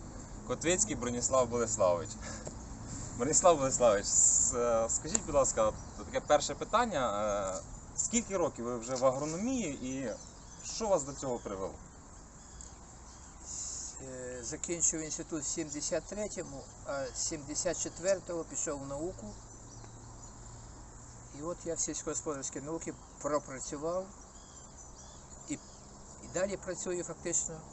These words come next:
Speaker 2: е, з науковими питаннями і з виробництвом вже майже п'ятдесят років.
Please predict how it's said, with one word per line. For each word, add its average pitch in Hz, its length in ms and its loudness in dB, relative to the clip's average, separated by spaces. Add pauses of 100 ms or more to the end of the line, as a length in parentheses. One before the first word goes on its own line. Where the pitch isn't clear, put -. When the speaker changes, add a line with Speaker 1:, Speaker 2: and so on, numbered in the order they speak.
(280)
Speaker 2:
е, 127 40 -10 (880)
з - 80 -4
науковими 151 560 -2
питаннями 139 640 -4 (360)
і 175 100 -4
з 139 80 -2
виробництвом 151 760 -4 (760)
вже 165 160 -2
майже 165 280 -2
п'ятдесят 131 500 -6
років. - 280 -12